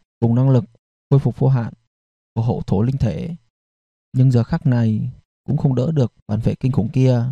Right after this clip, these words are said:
Huyết dịch nôn nhuộm đỏ cả vạt áo của Tịch Thiên Dạ,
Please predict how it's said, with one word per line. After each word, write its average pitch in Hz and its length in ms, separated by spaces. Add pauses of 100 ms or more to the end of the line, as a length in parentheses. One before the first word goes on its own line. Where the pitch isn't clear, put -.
(1040)
Huyết 175 120
dịch - 200
nôn 135 180
nhuộm 113 160
đỏ 90 160
cả - 180
vạt 104 160
áo 117 300
của - 120
Tịch - 200
Thiên 123 160
Dạ, 117 280